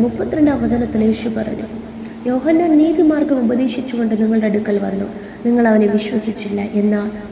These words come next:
ചുങ്കക്കാരും വേശ്യമാരും അവനെ വിശ്വസിച്ചു. അത് കണ്ടിട്ടും നിങ്ങൾ അവനെ വിശ്വസിപ്പാൻ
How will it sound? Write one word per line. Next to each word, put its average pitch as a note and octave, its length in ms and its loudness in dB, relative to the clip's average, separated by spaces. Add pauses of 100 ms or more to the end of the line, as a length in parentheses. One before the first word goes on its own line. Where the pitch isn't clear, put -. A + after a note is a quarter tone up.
ചുങ്കക്കാരും A#3 680 2
വേശ്യമാരും A3+ 640 2
അവനെ G#3 240 2
വിശ്വസിച്ചു. G#3 580 -2 (420)
അത് B3+ 120 2 (140)
കണ്ടിട്ടും D#4+ 680 2
നിങ്ങൾ C#4 300 0
അവനെ A#3 260 0
വിശ്വസിപ്പാൻ G#3+ 540 -2